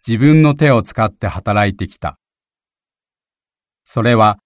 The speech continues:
私があなた方のために努めることができるように、またあなた方が税に苦しむことなく、それに、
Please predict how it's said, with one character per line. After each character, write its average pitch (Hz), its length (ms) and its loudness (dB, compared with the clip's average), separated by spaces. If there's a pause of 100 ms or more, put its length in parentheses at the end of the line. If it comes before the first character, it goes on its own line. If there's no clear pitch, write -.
(320)
私 139 420 0
が 123 180 2
あ 113 60 2
な 160 140 2
た 190 120 0
方 185 280 0
の 95 120 -2
た 101 140 -4
め 98 120 0
に 92 140 0
努 - 240 -4
め 180 140 4
る 151 100 2
こ 104 140 -6
と 107 120 -4
が 98 120 -2
で 85 140 -6
き - 120 -6
る 120 140 0
よ 90 180 -2
う - 20 -8
に、 73 240 -12 (680)
ま 104 140 -4
た 107 300 0
あ 110 120 -4
な 135 140 2
た 143 120 2
方 135 240 2
が 113 140 2
税 151 300 2
に 110 140 2
苦 113 220 -4
し - 160 -4
む 107 100 0
こ 101 120 -6
と 95 140 -6
な 87 140 -4
く、 - 220 -20 (480)
そ - 200 -8
れ 104 120 -2
に、 98 240 -2